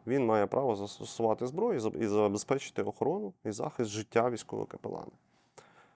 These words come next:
Е, наступне, що робить військовий капелан? Ну, дивіться, людина така істота, да, яка має їсти, вдягатися, отримувати медичне забезпечення. І ми ніколи не, там,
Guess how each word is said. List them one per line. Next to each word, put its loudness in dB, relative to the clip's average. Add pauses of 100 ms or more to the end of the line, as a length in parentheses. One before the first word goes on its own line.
(320)
Е, -4
наступне, 0
що 2
робить 0
військовий -2
капелан? -2 (640)
Ну, -6
дивіться, -2 (600)
людина 4
така 6
істота, 2
да, 4 (420)
яка 2
має 8
їсти, -2 (360)
вдягатися, -2 (440)
отримувати 2
медичне 0
забезпечення. -6 (720)
І 6 (340)
ми 4
ніколи 8
не, 8
там, 0